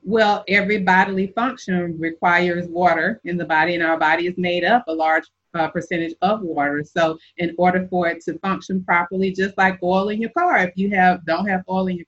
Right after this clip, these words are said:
car, your car won't function. So you really, it's important to, you know, get that water intake in. And I know people like, "I don't like it,"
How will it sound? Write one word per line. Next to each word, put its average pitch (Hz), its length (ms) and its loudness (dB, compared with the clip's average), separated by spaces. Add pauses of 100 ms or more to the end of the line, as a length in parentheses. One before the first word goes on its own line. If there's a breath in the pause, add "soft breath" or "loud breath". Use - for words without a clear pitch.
car, 226 260 4
your 185 140 -6
car 185 240 0
won't 180 240 -4 (680)
function. - 400 -6 (440 soft breath)
So 185 220 2
you 185 220 6
really, 214 640 0
it's 349 200 -8
important 180 760 -4 (100)
to, 185 60 -2
you 160 420 0
know, 160 120 -2
get 160 380 -4
that 156 260 0
water 156 340 -2
intake 160 380 -6
in. 165 140 -2
And 160 120 0
I 156 60 0
know 165 180 0
people 180 320 -6
like, 160 240 -2
"I 156 60 0
don't 165 180 -4
like 180 280 0
it," 262 320 0